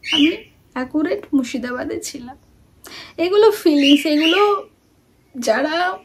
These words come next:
ভালোবেসেছে বা যারা এই কষ্টের উপর দিয়ে গেছে, আজকে আমি সোশ্যালে রয়েছি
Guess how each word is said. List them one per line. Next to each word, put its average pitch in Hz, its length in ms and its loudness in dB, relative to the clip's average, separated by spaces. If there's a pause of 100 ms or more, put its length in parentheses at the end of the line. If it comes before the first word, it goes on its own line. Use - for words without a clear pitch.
(320)
ভালোবেসেছে 302 1040 -2 (180)
বা 269 120 2 (180)
যারা 262 240 0 (140)
এই 330 120 0
কষ্টের 240 440 -4
উপর 330 200 -8 (120)
দিয়ে 320 220 2
গেছে, 262 240 -4 (120)
আজকে 269 220 -4 (140)
আমি 277 160 6 (200)
সোশ্যালে 294 460 0
রয়েছি 269 400 0